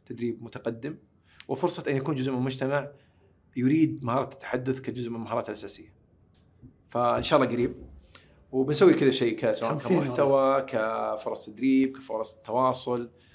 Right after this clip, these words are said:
Speaker 1: وما راح يكون بس في الرياض، بنسوي له أكثر من شيء مرتب إن شاء الله.
Speaker 2: محمد
Speaker 1: فدعواتك.
Speaker 2: الموسى، كلمة ختامية لكل الشباب والشابات السعوديين الطموحين، الط-، السعوديون الطموحين.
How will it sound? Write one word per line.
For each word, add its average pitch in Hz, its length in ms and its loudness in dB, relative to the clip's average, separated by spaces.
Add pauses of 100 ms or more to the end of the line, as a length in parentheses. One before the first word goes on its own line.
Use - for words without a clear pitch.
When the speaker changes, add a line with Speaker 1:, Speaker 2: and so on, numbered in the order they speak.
(180)
Speaker 1:
وما 123 200 -2
راح 131 120 0
يكون 123 200 -6
بس 113 340 -6
في 104 240 -6
الرياض، 117 440 0
بنسوي 117 280 -8
له 110 80 -8
أكثر - 260 -16
من 104 280 -18
شيء 110 320 -10
مرتب 107 260 -14
إن - 60 -18
شاء 107 160 -10
الله. - 120 -18 (600)
Speaker 2:
محمد 202 100 6
Speaker 1:
فدعواتك. 190 380 10
Speaker 2:
الموسى، 175 600 2 (600)
كلمة 190 380 8
ختامية 175 840 2
لكل 151 1000 0
الشباب 170 720 2 (180)
والشابات 156 680 2
السعوديين 151 520 0
الطموحين، 139 560 -4
الط-، - 260 0
السعوديون 180 720 2
الطموحين. 160 640 0